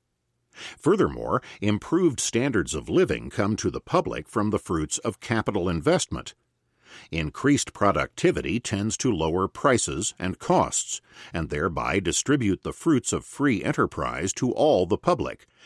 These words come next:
raising the standard of living of all consumers.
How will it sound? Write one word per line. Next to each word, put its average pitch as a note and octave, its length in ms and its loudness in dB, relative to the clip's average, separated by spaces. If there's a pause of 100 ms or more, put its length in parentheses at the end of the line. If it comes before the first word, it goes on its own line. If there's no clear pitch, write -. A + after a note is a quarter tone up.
(160)
raising G#2+ 500 4
the F#2 100 0
standard F#2+ 480 -2
of C#2 120 -8
living F#2+ 420 0
of F#2+ 120 -2
all F#2 320 2
consumers. F2+ 720 -2